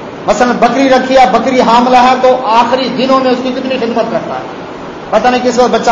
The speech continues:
پیدا ہو جائے، اور اس کی خدمت کروں گا تو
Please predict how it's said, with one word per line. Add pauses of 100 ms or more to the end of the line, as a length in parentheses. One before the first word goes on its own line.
پیدا
ہو
جائے، (840)
اور
اس
کی
خدمت
کروں
گا (460)
تو